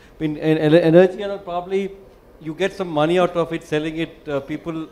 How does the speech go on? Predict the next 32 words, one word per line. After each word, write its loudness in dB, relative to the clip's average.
uh, -2
who, -12
who -8
get -4
money 0
out 0
of -8
it -4
or -4
benefit -2
out -6
of -12
it, -12
they -8
always, -8
uh, -2
try -2
to -8
join -2
the -12
movement. -12
So -6
in -16
water, 4
which -6
is -4
a 6
very 2
difficult, -10
uh, -8
sector -4
itself, -4